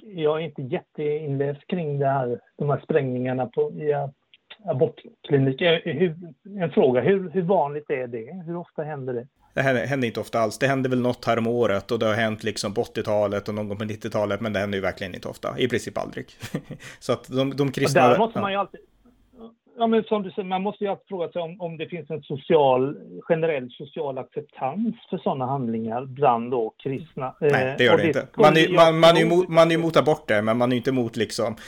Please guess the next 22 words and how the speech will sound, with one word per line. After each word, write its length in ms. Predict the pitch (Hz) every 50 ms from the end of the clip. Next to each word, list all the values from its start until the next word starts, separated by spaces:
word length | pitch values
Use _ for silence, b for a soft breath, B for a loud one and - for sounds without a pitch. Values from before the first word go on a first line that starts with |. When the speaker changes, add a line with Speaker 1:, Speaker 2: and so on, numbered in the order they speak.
| B B -
Speaker 2:
alltså, 340 | 151 117 - - 131 123 127
individer. 640 | - 139 131 120 117 127 151 151 113 - - 110 123 -
Verkligen 400 | 139 131 117 117 - 117 101 98
inte 200 | - - - - - _
på 60 | - 113
det 120 | 104 101
sättet. 300 | - - - - - - - - _ _ _ _ b b b b b b b b b b b b b b _ _ _ _ _ _ _ _ _ _ _ _ _ _ _ _ _ _ _ _ _ _ _ _ -
Speaker 1:
Nej, 340 | 175 160 156 160 160 - - -
eh, 260 | 170 165 180 180 180
i 40 | 170
den 300 | 147 175 170 160 160 151
värld 240 | 165 160 156 151 135
jag 260 | 135 156 165 180 175
växte 280 | 196 190 - _ - 202
upp 180 | 156 - -
i 120 | 139 131 127 -
så 80 | 143
skulle 280 | 139 _ - 151 143 147
ju 80 | 147
det 260 | 131 123 139 139 143 -
aldrig 540 | - 165 147 120 107 113 120 123 151 156 151
någonsin 880 | 160 180 180 151 123 113 113 131 160 180 - - 220 202 131 123 120